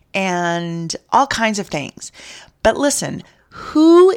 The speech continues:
is teaching couples how to set their photographers up for success? That's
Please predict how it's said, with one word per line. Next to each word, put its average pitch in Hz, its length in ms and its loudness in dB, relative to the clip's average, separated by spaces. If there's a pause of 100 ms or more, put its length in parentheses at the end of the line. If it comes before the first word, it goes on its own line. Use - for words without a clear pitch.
is 220 380 -2
teaching 156 1120 -2 (240)
couples 190 920 0 (220)
how 220 180 0
to 208 120 2
set 202 380 0
their 214 140 2
photographers 190 680 -4 (100)
up 185 220 -2
for 170 160 -2
success? - 880 -8 (560)
That's 262 580 0